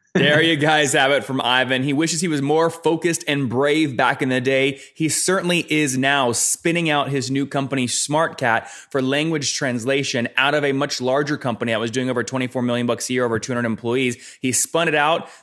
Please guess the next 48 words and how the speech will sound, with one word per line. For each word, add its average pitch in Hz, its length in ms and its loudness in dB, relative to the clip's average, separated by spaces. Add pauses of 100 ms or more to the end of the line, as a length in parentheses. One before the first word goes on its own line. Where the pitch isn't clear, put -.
then 135 120 0
raised 143 240 0
four 147 200 0
million 139 180 0
dollars 131 240 2
in 131 40 -4
venture 123 260 -4
capital. 139 400 0
He 127 100 -2
since 131 320 -2
scaled 131 420 0
it. 143 120 0
It's 117 160 -4
growing 123 340 -2
seven 139 480 0
X - 420 -4
year 120 260 -2
over 123 200 -2
year. 127 460 -2 (180)
In 123 120 -2
December 135 320 0
twenty 135 200 -4
sixteen, 139 420 -4
doing 127 160 0
about 113 220 0
two 143 140 -4
hundred 127 180 -2
ninety 120 380 0
grand 127 180 0
in 123 60 -2
monthly 127 240 -2
recurring 131 280 -2
revenue, 135 420 0 (220)
now 127 220 2
up 127 120 -4
to 107 80 -8 (100)
two 143 240 -2
million 135 340 0
a 113 80 -2
month 120 320 -2
in 113 80 -4
revenue, 127 340 -2
so 127 200 -4
over 113 240 -2
a - 20 -2
twenty-four 143 460 -6
million 113 240 -2
dollar 107 320 2